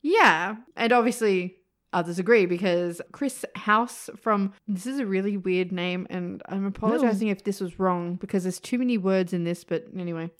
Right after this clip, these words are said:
Speaker 2: Less than six thousand people live there.
Speaker 1: He's from Whittlesea Community Connections Community Legal Service.
Speaker 2: Okay.
Speaker 1: Um, <laughs> first brought the case's attention to the Coroner's Court of Victoria early last year, calling for a public inquest, to try and,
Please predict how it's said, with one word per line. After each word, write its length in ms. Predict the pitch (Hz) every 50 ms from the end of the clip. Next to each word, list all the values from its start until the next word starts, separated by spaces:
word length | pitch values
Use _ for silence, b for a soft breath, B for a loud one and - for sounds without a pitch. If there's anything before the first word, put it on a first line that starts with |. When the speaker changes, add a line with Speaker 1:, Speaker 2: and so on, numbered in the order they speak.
| _ - -
Speaker 2:
Less 260 | 147 156 208 208 -
than 140 | - 185 160
six 280 | - - 220 202 -
thousand 340 | - 202 196 196 - 185 165
people 200 | 160 196 190 151
live 160 | - 180 -
there. 140 | - 131 127 - _ _ _ _ _ _ _
Speaker 1:
He's 200 | 165 226 226 208
from 300 | - 220 220 208 208 208 214 - 202
Whittlesea 480 | 196 254 269 285 277 - 277 254 254
Community 420 | - 233 233 247 262 262 240 254 240
Connections 540 | - 214 240 233 233 - - 233 226 208 220
Community 420 | - 226 220 226 226 220 220 214
Legal 280 | 196 202 220 208 196 180
Service. 400 | - - 170 156 - 170 - - _ _ _ _ _ _ -
Speaker 2:
Okay. 480 | 214 247 196 - 185 226 262 190 151 - _ _ - -
Speaker 1:
Um, 840 | 208 214 196 185 185 185 190 208 214 220 247 254 254 262 247 220 B B B 330
<laughs> 200 | 320 294 254 B
first 260 | _ 269 262 262 247 247
brought 220 | 262 254 240 247
the 340 | - 233 220 214 208 202 202 196
case's 240 | 226 214 220 196
attention 420 | 202 202 196 208 196 190 196 196 196
to 80 | 196
the 120 | 185 180 185
Coroner's 420 | - - 226 220 226 226 214 202
Court 180 | - - 214 202
of 60 | 190
Victoria 400 | 185 180 - - 196 185 185 -
early 240 | - - 190 196 196
last 320 | 190 185 185 190 180 - -
year, 160 | 180 175 175
calling 300 | - - 190 185 185 180
for 120 | - - 185
a 40 |
public 380 | 180 - - 226 233 247 240 -
inquest, 720 | - - 220 220 202 - 202 - - - - - - - - _ _ _ _ _
to 80 | - 185
try 260 | - 196 185 180 180
and, 200 | 180 175 170 165